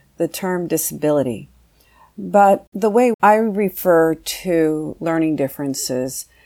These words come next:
is an umbrella term that captures all the different types of conditions that can impact learning.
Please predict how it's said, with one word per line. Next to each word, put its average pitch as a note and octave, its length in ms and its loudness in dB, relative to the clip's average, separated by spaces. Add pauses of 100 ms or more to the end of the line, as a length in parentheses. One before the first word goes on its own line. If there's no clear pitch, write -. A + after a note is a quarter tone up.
(160)
is E3 440 2
an F#3 120 2
umbrella G#3 560 4
term D#3 580 -6 (180)
that F3+ 380 2
captures F#3 920 -2 (600)
all A#3 380 4
the F#3+ 180 0
different F3+ 600 -2
types - 720 -2 (160)
of D3+ 580 -2
conditions F#3+ 680 -2
that - 180 0
can F3+ 160 -2
impact E3+ 580 -4 (220)
learning. E3+ 580 0